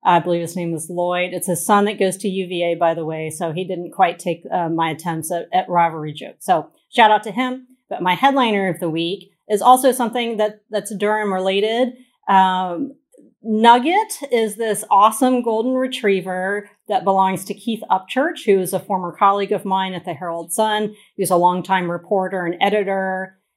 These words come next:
And when he retired, maybe five, seven years ago, he started bringing his dog to Duke campus every single day, unless it was raining. And Keith, of course, went to Duke.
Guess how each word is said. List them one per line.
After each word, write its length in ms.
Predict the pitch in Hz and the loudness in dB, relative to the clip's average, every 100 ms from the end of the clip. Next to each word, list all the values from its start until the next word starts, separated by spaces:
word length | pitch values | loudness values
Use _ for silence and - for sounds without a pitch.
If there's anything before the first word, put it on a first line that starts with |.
| _ - | _ -2
And 600 | 190 180 180 180 190 185 | 0 2 0 -2 -4 -4
when 160 | 202 185 | 0 0
he 160 | 220 | -2
retired, 760 | 196 196 - 247 247 247 240 233 - - | -4 -2 2 4 4 0 -2 -4 -8 -6
maybe 280 | 208 208 202 | -2 -2 4
five, 280 | 202 208 208 | 4 4 0
seven 260 | 220 202 | -2 -2
years 280 | 196 208 202 | -4 -4 -6
ago, 600 | 196 170 170 170 185 190 _ - | -6 -4 -4 -4 -6 -6 _ 0
he 120 | 214 | 0
started 420 | 214 208 196 175 | 4 2 2 0
bringing 360 | 180 190 196 170 | -2 -4 -6 -6
his 220 | 180 175 | -6 -2
dog 460 | 185 208 233 240 | 2 4 2 0
to 140 | - 185 | -6 -8
Duke 300 | - 180 - - | -8 -12 -10 -8
campus 500 | 202 208 370 359 - | -6 -6 -6 -6 -4
every 300 | 302 175 196 | -2 0 0
single 340 | 190 190 175 165 | -2 -4 -4 -4
day, 400 | 165 160 220 349 | 0 2 2 0
unless 300 | 269 190 - | -4 -6 -8
it 80 | - | -8
was 220 | 185 - | -10 -8
raining. 720 | 180 185 196 214 233 294 - _ _ _ 208 | -6 -2 -2 -2 -2 -2 -6 _ _ _ 0
And 800 | 196 190 190 190 185 185 - - | 2 4 2 0 -4 -8 -12 -4
Keith, 240 | 220 208 | -2 -2
of 60 | - | -2
course, 300 | 220 208 - | -4 -4 -4
went 220 | 226 247 | -6 -4
to 100 | 247 | -4
Duke. 520 | 240 240 233 233 240 | -2 -2 -2 -4 -8